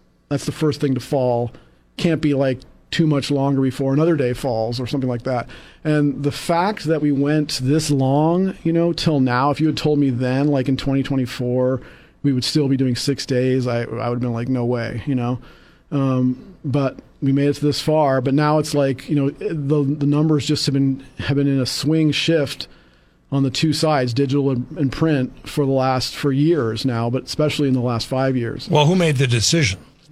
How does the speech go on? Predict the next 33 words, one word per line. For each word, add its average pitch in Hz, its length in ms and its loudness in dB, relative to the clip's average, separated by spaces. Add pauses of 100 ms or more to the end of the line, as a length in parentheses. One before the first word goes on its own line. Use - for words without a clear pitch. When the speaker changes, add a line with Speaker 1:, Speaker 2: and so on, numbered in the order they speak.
(180)
Speaker 1:
Uh, 151 140 2
Speaker 2:
to 160 80 6
Speaker 1:
this 147 80 2
Speaker 2:
go 143 60 4
Speaker 1:
is 131 80 4
Speaker 2:
down 123 160 4
to 113 100 4
two 123 200 2
days? 110 360 -2
Speaker 1:
This 180 240 2
is 180 100 0
the 170 100 0
company, 156 600 2 (360)
you 147 100 2
know, 139 180 2
doing 147 240 2
a 139 60 0
strategic 143 480 0
thing 135 100 2
across 127 540 0
all 131 200 0
properties. 117 640 -6
Speaker 2:
Right. 110 300 2
Speaker 1:
I - 40 0
mean, 165 100 4
it's 156 100 0
not 185 140 2
happening 135 380 0
everywhere 120 340 0
yet, 120 240 -6
but 117 120 -4
Speaker 2:
Right. 120 60 0
Speaker 1:
it's, - 220 -6